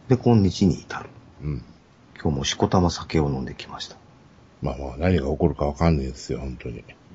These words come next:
Speaker 1: これでもうちょっと当たりどころが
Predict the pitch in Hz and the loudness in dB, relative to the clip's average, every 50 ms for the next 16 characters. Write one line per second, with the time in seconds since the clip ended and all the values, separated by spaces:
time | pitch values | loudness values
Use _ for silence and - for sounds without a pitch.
0 | 87 65 - - - - - - _ - - - - - 90 90 87 90 90 110 | -14 -14 -16 -18 -20 -20 -20 -20 _ -20 -20 -8 -4 0 2 4 4 6 6 8
1 | 135 143 139 - 143 131 - - - 82 78 76 69 - - - - - 98 - | 8 6 6 6 4 4 2 0 -2 0 0 -2 -4 -8 -12 -10 -8 -8 -2 2
2 | 123 117 117 110 110 101 - 107 104 104 95 95 92 90 87 85 - | 4 4 4 4 4 2 2 2 2 2 4 2 2 2 0 -2 -6